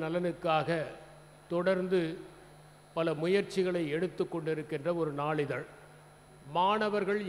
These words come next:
எவ்வாறு தேர்வுகளுக்கெல்லாம் தயாரிக்க வேண்டும் என்பதை மாவட்டந்தோறும் சென்று நிகழ்ச்சிகளாக நடத்தி அவர்களிடம் விழிப்புணர்வை ஏற்படுத்தி கொண்டிருக்கிறார்கள். இன்று பட்டம்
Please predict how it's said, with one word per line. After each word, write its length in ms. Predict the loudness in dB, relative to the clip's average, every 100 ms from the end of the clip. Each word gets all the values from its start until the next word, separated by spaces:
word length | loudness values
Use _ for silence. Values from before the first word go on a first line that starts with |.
| -2
எவ்வாறு 420 | 2 4 4 4 0 -2
தேர்வுகளுக்கெல்லாம் 1000 | 2 2 2 0 0 0 4 4 4 -2 -2
தயாரிக்க 480 | 2 4 4 2 2 2
வேண்டும் 300 | 0 -2 -4 -2
என்பதை 340 | -2 0 -2 -4 -12 -20 -20 -20 -20 -20 -20 -20 -10 2
மாவட்டந்தோறும் 920 | 6 6 4 2 0 4 6 8 6 2
சென்று 360 | -2 -2 2 2 2 -4 -4
நிகழ்ச்சிகளாக 800 | 2 2 2 0 2 2 2 0 0
நடத்தி 420 | 0 -2 -2 -4 -6 -12 -20 -20 -20 -20 -20 0 4
அவர்களிடம் 540 | 4 4 4 2 2 -4 -14 -18 -20 -20 -6
விழிப்புணர்வை 640 | -2 -2 2 4 4 2 0 0 0
ஏற்படுத்தி 440 | 0 -2 -2 -4
கொண்டிருக்கிறார்கள். 840 | -4 -2 -2 -2 0 2 0 -4 -10 -16 -20 -20 -20 -20 -20 -20 -10 -6
இன்று 280 | -2 6 8 6 0 -12 -14 -18 -20 -20 -4 -2
பட்டம் 440 | -2 2 2 2